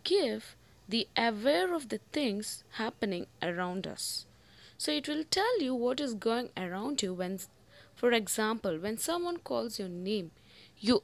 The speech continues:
immediately turn around and look into the direction where you heard that voice or the sound. So this awareness is given by the sense organ ears.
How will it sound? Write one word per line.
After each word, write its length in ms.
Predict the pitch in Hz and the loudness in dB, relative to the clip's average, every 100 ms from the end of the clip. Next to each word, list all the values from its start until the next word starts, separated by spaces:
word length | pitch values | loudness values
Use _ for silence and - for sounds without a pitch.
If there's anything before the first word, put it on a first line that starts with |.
| - | 2
immediately 840 | 277 320 415 480 427 330 220 233 - | 2 4 4 4 2 0 0 -6 -6
turn 300 | - 269 311 | -6 -2 0
around 440 | 233 165 165 180 - | 0 0 0 0 2
and 140 | 190 | 2
look 340 | 196 302 - - 226 | 8 8 6 2 4
into 280 | 220 220 | 4 4
the 140 | 226 180 | 2 2
direction 800 | 185 185 196 262 - - 151 175 - | 6 6 6 4 4 2 0 -8 -12
where 420 | 175 202 214 262 | 0 4 4 2
you 260 | 285 208 208 | 2 2 2
heard 380 | - 185 208 196 | 4 2 2 2
that 180 | 208 - | -2 0
voice 600 | 165 160 165 269 - - - - - - - | 0 4 4 4 0 -4 -12 -20 -20 -20 -2
or 160 | 240 254 | 2 2
the 80 | 285 | 0
sound. 600 | - 381 359 180 - - - - - - - - - - - - - | 4 6 6 4 -2 -10 -14 -20 -20 -20 -20 -20 -20 -20 -20 -20 -16
So 400 | - 294 294 302 - - 233 | -6 0 0 0 -6 -10 2
this 260 | 440 - - | 2 2 0
awareness 720 | 226 208 240 277 214 208 - | 0 2 0 0 0 -2 -4
is 140 | 214 - | -6 -6
given 440 | - 262 339 339 | 0 2 2 2
by 200 | 208 180 | 0 0
the 140 | 190 | -2
sense 500 | 220 - 254 294 320 - | 0 0 0 0 -4 0
organ 500 | 185 196 185 233 285 226 | 2 4 2 0 -2 4
ears. 580 | 285 294 185 - - | 8 8 10 10 10